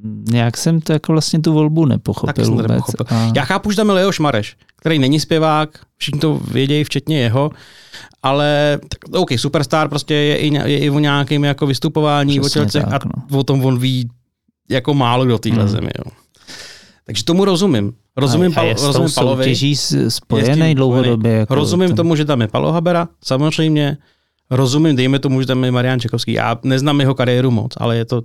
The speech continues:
Speaker 2: je to prostě
Speaker 1: Ale furt je to
Speaker 2: hudebník.
Speaker 1: muzikant, no.
Speaker 2: Eh, mně by prostě Eva v té porotě třeba dávala daleko větší, daleko větší, eh, smysl než, než
Speaker 1: Než
Speaker 2: tyhle,
Speaker 1: Patricie,
Speaker 2: tyhle ty dvě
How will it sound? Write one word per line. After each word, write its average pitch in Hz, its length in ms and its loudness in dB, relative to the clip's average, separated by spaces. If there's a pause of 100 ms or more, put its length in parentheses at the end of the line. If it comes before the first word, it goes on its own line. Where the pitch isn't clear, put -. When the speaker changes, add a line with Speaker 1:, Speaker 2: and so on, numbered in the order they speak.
Speaker 2:
je 117 100 -4
to 117 120 -8
prostě 113 200 -2
Speaker 1:
Ale 107 140 0
furt 117 340 -2
je 110 80 2
to 123 60 0
Speaker 2:
hudebník. 117 200 0
Speaker 1:
muzikant, 110 500 0
no. 104 140 0 (360)
Speaker 2:
Eh, 117 280 0
mně 135 180 0
by 165 100 0
prostě 156 260 -2
Eva 135 320 0
v - 80 -10
té 139 120 -2
porotě 135 320 -2
třeba 131 200 -2
dávala 127 280 0
daleko 127 280 -2
větší, 127 460 -2
daleko 123 320 -2
větší, 123 880 0
eh, 117 840 0
smysl 127 420 -2
než, 120 240 -2
než 127 100 -2
Speaker 1:
Než 123 100 0
Speaker 2:
tyhle, - 200 0
Speaker 1:
Patricie, 127 340 0
Speaker 2:
tyhle 123 140 0
ty 123 60 2
dvě 127 180 2